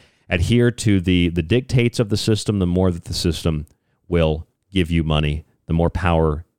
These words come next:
you will get. It's basically a social credit system, a social credit scoring system, which is used in China.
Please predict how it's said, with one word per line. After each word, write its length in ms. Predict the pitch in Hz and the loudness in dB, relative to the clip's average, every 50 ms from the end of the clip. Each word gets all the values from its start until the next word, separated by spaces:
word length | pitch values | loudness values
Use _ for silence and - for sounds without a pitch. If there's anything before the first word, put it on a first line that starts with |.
| _ | _
you 180 | _ 87 85 78 | _ -2 -2 0
will 120 | 73 71 | -2 -2
get. 360 | 71 - 87 78 - - - - _ _ _ _ _ _ _ _ _ _ _ _ _ _ _ _ _ _ _ - | -2 -2 -2 -2 -2 -6 -14 -20 _ _ _ _ _ _ _ _ _ _ _ _ _ _ _ _ _ _ _ -6
It's 140 | 90 - | -6 -4
basically 760 | - 143 160 175 - - 120 - 113 120 117 113 110 107 110 - _ _ _ _ _ _ _ _ _ _ _ _ _ _ | 0 2 2 2 2 0 -2 0 0 2 2 2 2 0 -2 -6 _ _ _ _ _ _ _ _ _ _ _ _ _ _
a 80 | - | -8
social 480 | - - - 170 185 170 - 185 170 151 | -4 0 2 2 2 2 2 0 0 0
credit 480 | - - - 143 131 123 110 - - _ - | -2 -2 0 2 2 2 0 -2 -6 _ -12
system, 560 | - - 135 123 - - - 87 71 73 80 | -4 -2 -2 -2 0 0 -2 -2 -2 0 -2
a 60 | 90 | -2
social 440 | 90 - - 120 117 - - 127 113 | -2 0 0 0 0 0 -2 -4 -6
credit 360 | - - - 110 101 95 87 | -6 -4 -2 -2 -2 -2 -2
scoring 420 | - - - - 131 135 135 127 117 | -6 -6 -2 0 2 4 4 2 2
system, 640 | - - 104 87 82 - - 82 76 82 95 104 - _ _ _ _ _ _ _ _ _ _ _ _ | 2 0 0 0 0 0 -2 -2 -2 -4 -6 -10 -14 _ _ _ _ _ _ _ _ _ _ _ _
which 180 | - 131 143 165 | -4 -2 0 0
is 160 | 160 139 120 | 0 2 2
used 220 | 135 135 127 143 | 2 2 2 2
in 80 | 156 151 | 0 0
China. 460 | - - 190 190 196 120 78 62 - | 0 0 2 2 2 2 0 -2 -8